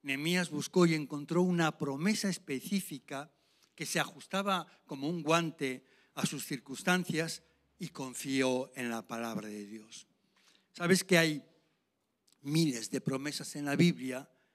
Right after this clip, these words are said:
Eh, hay quien habla de seis, siete, ocho, nueve mil. Yo no las he contado, pero sé que son miles las promesas que hay en la Biblia y estoy convencido de que al menos hay una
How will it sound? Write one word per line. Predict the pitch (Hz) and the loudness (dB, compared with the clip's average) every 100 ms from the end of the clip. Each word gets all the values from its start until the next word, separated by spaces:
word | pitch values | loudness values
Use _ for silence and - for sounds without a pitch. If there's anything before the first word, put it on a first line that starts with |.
| _ _ _ _ _ _ | _ _ _ _ _ _
Eh, | 135 123 | -14 -8
hay | 131 143 | -4 -4
quien | - 139 | -6 -4
habla | 139 131 | -2 -2
de | 123 113 | -4 -2
seis, | - 180 160 - | 4 4 4 0
siete, | 180 170 151 | 0 0 2
ocho, | 170 175 151 | 0 0 -4
nueve | 135 143 | -4 -2
mil. | 175 147 | 0 0
Yo | 190 | -2
no | 202 | 0
las | 190 - | -2 -4
he | 175 | -6
contado, | 156 147 175 147 | -6 0 2 2
pero | 131 131 | -2 -6
sé | - | -6
que | - | -6
son | 143 151 131 | -6 -4 0
miles | 165 202 135 127 | 2 2 0 -4
las | 127 | -6
promesas | - 127 151 170 - | -8 -8 -6 -6 -6
que | 147 | -4
hay | |
en | 139 | -2
la | 131 | -2
Biblia | 131 160 151 156 156 - - _ _ | -2 -2 0 0 0 -16 -20 _ _
y | 139 | -8
estoy | 131 - 202 | -6 -2 -4
convencido | 196 165 147 143 - 170 147 | -2 -4 -2 -4 -4 -4 -2
de | 135 | -2
que | 143 | -2
al | 131 | -2
menos | 160 196 185 | 0 0 -2
hay | 151 151 | -4 -2
una | 175 190 226 | 2 0 -2